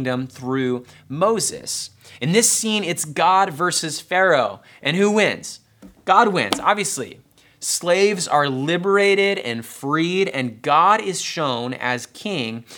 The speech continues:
in Exodus fifteen. There's actually this recounting of the events where it says, "Yahweh reigns forever and ever." God is king.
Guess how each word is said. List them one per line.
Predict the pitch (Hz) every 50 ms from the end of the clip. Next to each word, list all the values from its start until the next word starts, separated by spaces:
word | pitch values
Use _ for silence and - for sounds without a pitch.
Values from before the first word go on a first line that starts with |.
| - - -
in | 135 151
Exodus | - - 160 160 - - 165 147 147 139 -
fifteen. | - - 151 135 143 - - 160 143
There's | 127 120 113 117
actually | 127 123 123 - - 127
this | 120 120 - -
recounting | 123 110 - 135 135 139 135 - 147 151
of | 156
the | 170
events | 160 123 117 110 113 117 -
where | 127 120
it | 113
says, | - - 127 123 110 110 104 98 -
"Yahweh | 113 110 127 165 202 240 214 156 123 107 98 98 104 120 131 - - - - _ _
reigns | - 107 107 117 135 151 160 143 107 82 - - - - - - _ _ _ _
forever | - - 110 - - - 120 143 143 156 175 175 175 175 175 _ _
and | - 117 123 127 127 123 123 127 - _ -
ever." | 143 139 127 104 101 - - - _ _ _ _ _ _ _ _ _ -
God | 113 120 131 131
is | 120 92 -
king. | - - - 123 101 78 - -